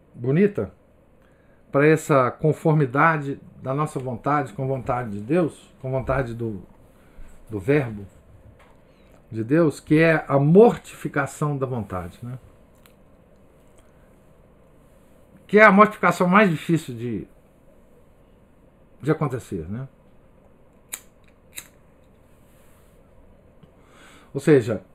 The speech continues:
as mortificações que, que se, que se referem aos sentidos, né? Elas são fáceis, quer dizer, enfim, muito mais fáceis do que a mortificação da vontade.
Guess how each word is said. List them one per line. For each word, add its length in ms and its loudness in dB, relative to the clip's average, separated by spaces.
as 180 -2
mortificações 880 0
que, 520 -2
que 160 -10
se, 580 -2
que 80 -20
se 120 0
referem 340 4
aos 140 -6
sentidos, 600 -4
né? 180 -2
Elas 220 0
são 160 2
fáceis, 520 2
quer 160 -2
dizer, 300 -4
enfim, 420 -6
muito 380 -2
mais 200 0
fáceis 460 -2
do 140 -2
que 140 2
a 100 4
mortificação 760 2
da 100 0
vontade. 560 -8